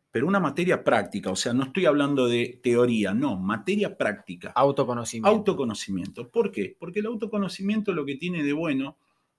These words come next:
Speaker 1: es que genera confianza en el niño. Y si genera confianza en el niño, lo que hace es justamente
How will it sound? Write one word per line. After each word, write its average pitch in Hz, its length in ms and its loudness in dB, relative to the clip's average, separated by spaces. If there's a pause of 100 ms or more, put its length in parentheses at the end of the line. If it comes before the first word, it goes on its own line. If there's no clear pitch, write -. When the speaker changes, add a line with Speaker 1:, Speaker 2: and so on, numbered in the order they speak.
(140)
Speaker 1:
es 151 180 -8
que 185 340 -2
genera 180 580 -2
confianza 135 680 -4
en 98 100 -4
el 92 160 -4
niño. 90 360 -10 (1080)
Y 117 840 0
si - 240 -4
genera 240 440 0
confianza 175 680 0
en 127 80 0
el 139 160 0
niño, 131 320 0
lo 107 220 -2
que 151 120 -4
hace 156 380 -4
es 156 120 -8
justamente 160 920 -6